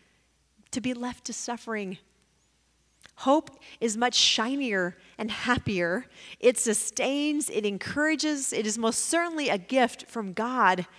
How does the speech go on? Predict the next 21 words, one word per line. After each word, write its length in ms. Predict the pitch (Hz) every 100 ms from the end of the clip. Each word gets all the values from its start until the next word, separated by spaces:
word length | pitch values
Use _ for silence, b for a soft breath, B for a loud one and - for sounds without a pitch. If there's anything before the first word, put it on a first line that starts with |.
| B B B
worth 340 | 208 247 330 226
bragging 420 | 220 254 254 240
about. 600 | 196 190 175 165 - - _ B B B B B -
But 180 | 220
suffering, 960 | - - - 269 - 220 185 170 165 180 - _ _ _ _ _ _ _ _ b b b b b b b b b b b b
oh, 360 | 214 240 233 208
suffering. 540 | - 208 214 190 180
In 120 | 226
the 80 | 233
world, 720 | 214 233 277 285 285 277 233
there 180 | 233 254
will 140 | 247
be 140 | 247 262
trouble. 520 | - 196 175 170 170 -
There 140 | 202 247
will 40 |
be 100 | 240
trouble 420 | - 277 285 302 -
all 240 | 226 240
our 200 | 208 220
days. 680 | 202 196 190 185 185 -